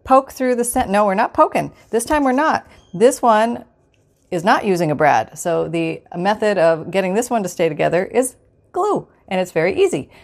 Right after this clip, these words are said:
So let's <sighs> just glue it together.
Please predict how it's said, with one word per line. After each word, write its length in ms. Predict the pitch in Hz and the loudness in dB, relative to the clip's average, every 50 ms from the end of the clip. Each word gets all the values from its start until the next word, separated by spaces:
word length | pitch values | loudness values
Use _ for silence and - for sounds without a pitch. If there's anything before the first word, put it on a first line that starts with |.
| _ _ | _ _
So 340 | _ - 190 185 165 - - _ | _ -4 -2 -2 -2 -2 -6 _
let's 300 | 233 226 208 - - - _ _ _ _ _ _ _ | -8 -8 -8 -8 -12 -20 _ _ _ _ _ _ _
<sighs> 40 | - 190 - - - - - - - - - _ _ _ | -10 -10 -8 -8 -10 -12 -14 -16 -20 -20 -20 _ _ _
just 360 | - 151 127 - - - - - _ _ _ _ _ _ _ - | -6 -4 -4 -4 -6 -8 -10 -16 _ _ _ _ _ _ _ -2
glue 220 | 170 180 190 196 | 2 4 4 4
it 80 | 214 - | 2 2
together. 380 | 294 269 269 339 285 185 - | 0 0 0 0 0 -2 -4